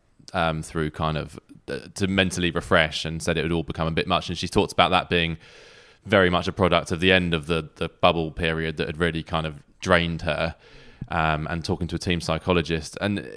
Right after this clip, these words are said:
again, it, it's one of those, you know, often cricket throws us up incredibly simple messages that sound quite obvious, but basically just to go out there and en-, enjoy it and be less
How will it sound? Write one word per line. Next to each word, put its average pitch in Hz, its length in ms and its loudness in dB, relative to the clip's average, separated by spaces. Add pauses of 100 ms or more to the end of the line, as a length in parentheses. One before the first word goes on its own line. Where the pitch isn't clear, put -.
again, 135 320 4
it, 110 160 0
it's 104 180 -4
one 123 140 2
of 117 40 4
those, 107 460 2 (420)
you 53 120 -18
know, 92 120 -6
often 95 420 -6
cricket - 320 -4
throws 95 200 4
us 90 80 0
up 95 160 2
incredibly 98 400 2
simple 98 400 2
messages 95 460 0
that 80 100 -8
sound 92 300 0
quite 92 180 2
obvious, 78 340 0
but 82 160 -2
basically 113 300 6
just 85 160 -6
to 90 60 -6
go 92 100 4
out 87 140 4
there 87 120 4
and 85 80 0
en-, 80 200 -4
enjoy 87 380 2
it 67 60 0
and 85 120 -4
be 87 120 0
less 87 400 0